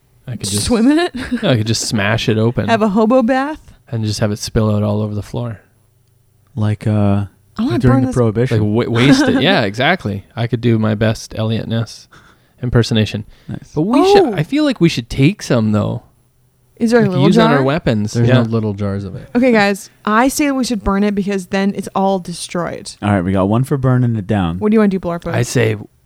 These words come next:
Speaker 1: I say, I punctured the barrels, spill it out, then we burn it down.
Speaker 3: <laughs> Why?
Speaker 2: Why?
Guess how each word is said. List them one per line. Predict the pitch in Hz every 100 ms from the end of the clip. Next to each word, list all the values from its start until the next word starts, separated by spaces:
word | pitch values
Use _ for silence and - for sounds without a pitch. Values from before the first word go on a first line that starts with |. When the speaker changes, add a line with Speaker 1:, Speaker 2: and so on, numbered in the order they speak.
| -
Speaker 1:
I | 110 120
say, | - 113 104 101 117 -
I |
punctured | - - 120 131 131 117
the | 107
barrels, | 101 101 101 101 101 - -
spill | - - 131
it | 120
out, | 98 98 -
then | 117 127 151 139
we | 123
burn | 98 92 90
it | 90
down. | 90 82 85 -
Speaker 3:
<laughs> |
Why? | 180 147 196 262
Speaker 2:
Why? | 262 220 196 -